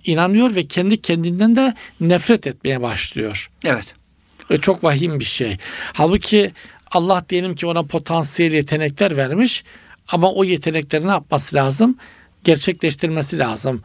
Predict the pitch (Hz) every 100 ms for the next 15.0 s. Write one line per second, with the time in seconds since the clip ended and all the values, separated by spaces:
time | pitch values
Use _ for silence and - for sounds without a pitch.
0 | - - _ - - 165 - 175 165 180
1 | 185 190 160 160 156 156 156 143 160 156
2 | 170 160 151 160 143 147 - 160 160 151
3 | 156 143 151 262 277 185 120 95 - -
4 | - 269 226 175 175 151 180 123 180 175
5 | 170 180 196 247 - - - - - -
6 | 135 180 208 220 - 262 220 208 180 180
7 | 147 117 104 _ _ - - - _ _
8 | _ - 170 185 190 190 170 202 208 147
9 | - _ _ - 208 247 208 - - -
10 | - - 160 170 160 175 220 254 _ _
11 | - 156 139 233 220 147 147 147 135 135
12 | 120 110 107 113 160 170 143 - 170 147
13 | 117 - - - - 214 196 180 165 -
14 | 240 254 151 135 135 143 170 170 190